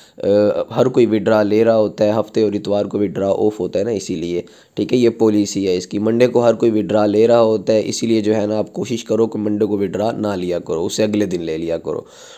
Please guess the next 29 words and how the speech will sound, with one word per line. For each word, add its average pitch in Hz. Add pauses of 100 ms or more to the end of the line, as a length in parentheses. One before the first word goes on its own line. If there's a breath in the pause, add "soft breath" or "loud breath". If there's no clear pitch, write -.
उसके 151
बाद 165
दूसरे 151
नंबर 151
पर 143
वो 147
कहता 143
है 143
कि 143
जो 135
असिस्टेंट 127
होगा 120
उसका 117
मिनिमम 120
विड्रॉ 107
बारह 104
सौ 113
है, 107
स्टाफ 110
का 120
मिनिमम 110
विड्रॉ 104
चौवन 107
सौ 107
है, 107 (300 loud breath)
ट्यूटर 147
का 139
मिनिमम 120
विड्रॉ 107